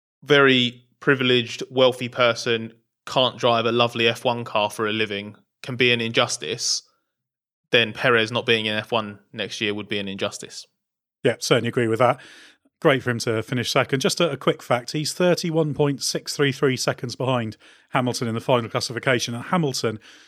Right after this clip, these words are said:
Speaker 2: was at one stage, I think the most he ever was in any of the mini sectors off the lead was twenty-four point five seconds. So that tells you how big a swing it was in,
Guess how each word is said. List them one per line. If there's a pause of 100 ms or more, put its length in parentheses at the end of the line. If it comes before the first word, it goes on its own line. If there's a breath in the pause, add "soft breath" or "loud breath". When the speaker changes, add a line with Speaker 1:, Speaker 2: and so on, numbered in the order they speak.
(120 loud breath)
Speaker 2:
was
at
one
stage,
I
think
the
most
he
ever
was
in
any
of
the
mini
sectors
off
the
lead
was
twenty-four
point
five
seconds. (440 soft breath)
So
that
tells
you
how
big
a
swing
it
was
in,